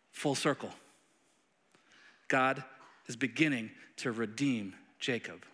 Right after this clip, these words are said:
once again. You see, friends, in First Thessalonians chapter four, verse three, it tells us that it's God's will that you should be sanctified. This word sanctified, sanctification,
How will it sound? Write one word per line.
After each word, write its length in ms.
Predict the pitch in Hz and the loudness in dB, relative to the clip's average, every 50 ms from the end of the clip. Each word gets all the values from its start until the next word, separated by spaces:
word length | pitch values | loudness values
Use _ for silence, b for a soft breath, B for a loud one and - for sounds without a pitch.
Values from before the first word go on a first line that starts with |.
| - _ | -14 _
once 240 | - 120 123 117 - | -6 -4 -4 -4 -6
again. 380 | 123 104 120 117 107 98 95 - - - _ _ _ _ _ _ _ _ _ _ _ _ _ _ _ _ _ _ _ _ _ _ _ _ _ _ _ _ B B B B B B B B | -8 -8 -8 -8 -8 -10 -12 -14 -20 -20 _ _ _ _ _ _ _ _ _ _ _ _ _ _ _ _ _ _ _ _ _ _ _ _ _ _ _ _ B B B B B B B B
You 40 | - | 2
see, 140 | - 185 185 | 4 4 4
friends, 320 | - - 180 170 165 147 | 4 4 6 6 6 4
in 80 | 151 143 | 2 2
First 320 | - - 185 175 - - | 4 4 4 4 4 4
Thessalonians 500 | 180 160 - - 175 170 170 160 143 - | 2 2 4 2 2 4 4 2 2 2
chapter 320 | - 180 160 156 - 165 | 4 4 2 2 2 -2
four, 380 | 143 - - 185 190 185 165 143 B B B - | -2 0 4 4 6 6 6 4 B B B 2
verse 220 | - 175 165 - | 4 4 4 4
three, 260 | - 190 190 185 175 | 4 4 6 6 6
it 120 | 160 156 - | 6 4 4
tells 260 | - 170 170 156 165 | 4 2 4 4 4
us 140 | 170 156 - | 2 2 2
that 120 | 175 151 | 2 2
it's 160 | 151 139 - | 2 2 0
God's 540 | 139 123 120 160 156 165 185 208 185 160 - | -2 0 4 4 6 6 4 2 0 -2 -6
will 440 | 143 127 135 147 170 202 233 269 254 B B B B | -6 0 2 4 4 4 4 2 0 B B B B
that 220 | - 170 160 147 170 | 4 6 6 4 4
you 220 | 170 185 202 208 | 2 4 4 4
should 500 | 180 - - - 175 170 170 165 147 135 | 4 2 2 4 4 4 4 2 0 2
be 220 | 156 156 156 147 | 4 4 4 4
sanctified. 1080 | 143 - - - - - 180 180 185 185 - - 160 143 - - 123 110 107 101 101 - - - - _ _ _ _ _ _ _ _ _ _ _ _ _ _ B B B B B B - | 0 -2 -2 -2 0 2 4 4 2 2 0 -2 -2 -2 0 0 0 0 0 -2 -6 -8 -14 -16 -20 _ _ _ _ _ _ _ _ _ _ _ _ _ _ B B B B B B 2
This 220 | 180 175 - - | 2 2 2 4
word 240 | 170 190 190 175 - | 4 4 4 4 2
sanctified, 760 | - - 202 202 208 202 202 170 - - 151 135 127 123 - | 2 2 2 2 4 2 0 0 2 4 4 4 4 2 2
sanctification, 880 | - - 190 190 185 - 160 170 - - 196 202 196 - - 156 131 | 2 2 2 2 2 2 0 0 2 2 2 2 4 2 0 0 -2